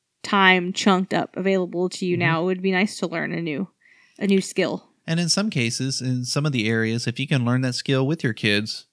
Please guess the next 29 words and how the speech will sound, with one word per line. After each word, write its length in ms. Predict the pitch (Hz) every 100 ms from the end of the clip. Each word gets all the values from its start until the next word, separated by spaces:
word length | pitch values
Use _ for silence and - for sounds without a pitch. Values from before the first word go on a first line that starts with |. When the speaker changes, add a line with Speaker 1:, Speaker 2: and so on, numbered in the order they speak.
| _ _ _ -
Speaker 2:
you 100 | 110
know, 200 | 113 120
trying 360 | - 110 120
new 220 | 120 127 113
recipes 720 | 123 127 120 117 110 107 107
or 60 |
whatever, 360 | 107 107 107 110
which 220 | 117 -
I 80 | 120
think 240 | - 226
there 100 | 143
might 240 | 123 120 139
be 80 | 107
cooking 320 | 110 107 104
classes 400 | - 101 110 104
on 120 | 98
Udemy 340 | 104 104 104 -
too, 360 | 110 98 107 -
but, 200 | 104 - - - _ _ _
uh, 240 | 120 117 113
Speaker 1:
It's 160 | 285 349
a 60 |
nice 240 | 330 330 -
alternate. 440 | 247 247 254 240
Now, 240 | 226 226
like, 300 | 240 226 -
Coursera 580 | - 294 285 359 359 311
is 380 | 220 214 208 - -
com-, 280 | 226 208